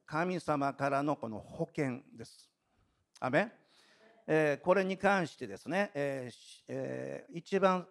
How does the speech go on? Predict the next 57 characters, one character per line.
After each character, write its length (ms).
え 320
ー、 40
こ 80
の 80
な-、 160
理 120
解 140
し 100
な 60
い 60
と 60
い 40
け 80
な 100
い 60
こ 100
と 160
は、 280
え 80
ー、 40
主 640
へ 180
の 220
捧 560
げ 160
物 400
が 340
こ 80
れ 80
に 100
大 140
き 160
く 240
深 300
く 340
関 240
わ 80
っ 140
て 80
い 60
る 80
と 120
い 40
う 40
こ 80
と 100
が 220
聖 240
書 140
に 260
書 100
か 100
れ 80
て 80
い 20
ま 140
す。 260